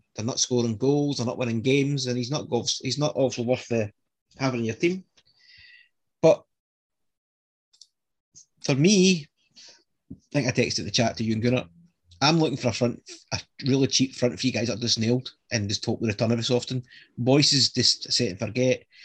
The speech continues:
Van Veen is the one I'm going to this week, I think.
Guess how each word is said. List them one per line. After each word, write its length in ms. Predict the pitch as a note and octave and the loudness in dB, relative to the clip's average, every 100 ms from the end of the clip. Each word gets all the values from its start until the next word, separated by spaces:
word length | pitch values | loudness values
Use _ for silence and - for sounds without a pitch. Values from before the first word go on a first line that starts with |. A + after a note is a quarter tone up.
| - - _ - | -20 -20 _ -6
Van 360 | A#2 C3+ D3+ | 0 2 2
Veen 280 | B2+ C3 C3 | 2 2 2
is 120 | A#2 | 0
the 60 | A2+ | 0
one 160 | A#2 | 0
I'm 80 | A2 | -2
going 200 | A2+ C3+ | -2 -2
to 120 | B2+ | -2
this 220 | B2 C3 - | -4 -4 -4
week, 140 | - | -8
I 40 | |
think. 380 | A2+ A#2+ - - | -2 -2 -2 -8